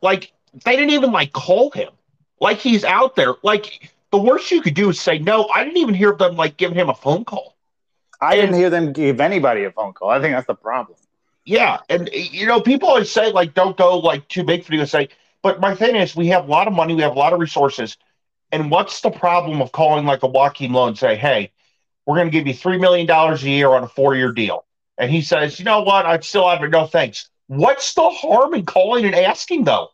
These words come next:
Speaker 2: I would give him an un-, like, an unri-,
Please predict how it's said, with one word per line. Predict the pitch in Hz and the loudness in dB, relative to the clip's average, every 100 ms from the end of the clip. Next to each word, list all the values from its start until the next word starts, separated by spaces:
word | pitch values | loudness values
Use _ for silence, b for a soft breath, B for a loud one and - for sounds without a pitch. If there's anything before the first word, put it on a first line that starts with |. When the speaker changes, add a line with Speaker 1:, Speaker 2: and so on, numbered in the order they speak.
| _ _ _ _ _ - | _ _ _ _ _ -12
Speaker 2:
I | 143 151 | -2 0
would | 180 | 0
give | 143 156 | 0 -2
him | 143 135 | 0 -2
an | |
un-, | 131 143 147 151 123 - | 0 0 0 -2 -4 -10
like, | 165 135 | -4 -2
an | 131 143 | -2 -2
unri-, | 165 151 135 127 | -2 0 0 -4